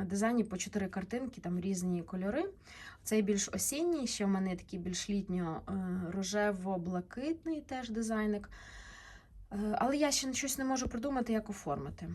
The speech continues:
Тому трошки загальмувався цей процес, але ось теж на видному місці хочу продовжити. І ще мені моя рукодільна подружка подарила ось такий неймовірний журнал.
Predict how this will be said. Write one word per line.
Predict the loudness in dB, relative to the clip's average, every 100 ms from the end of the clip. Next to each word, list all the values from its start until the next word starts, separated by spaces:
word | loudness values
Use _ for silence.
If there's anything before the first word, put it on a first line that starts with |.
| -10 -18 -10
Тому | 2 4 4
трошки | 2 0 2
загальмувався | 2 4 4 6 6 4 2
цей | 0 -2
процес, | -4 0 2 2 0
але | 2 2 4 2 0 -6 -20 -20 -20 -8
ось | -4 -2
теж | 2 4
на | 4
видному | 4 4 6 6
місці | 4 0 0 0 0 -6 -20 -20 -20 -20 -12
хочу | 0 2 2
продовжити. | 0 0 0 -2 -6 -8 -10 -12 -14 -6
І | -2 2
ще | 4 6
мені | 8 8 8
моя | 8 6 4 0 -2
рукодільна | 0 2 2 4 6 6
подружка | 4 2 0 -4
подарила | -4 0 2 4 4 2
ось | 2 4 4 0
такий | -6 -4 4 6
неймовірний | 8 6 4 4 4 4 2
журнал. | 2 0 0 0 -2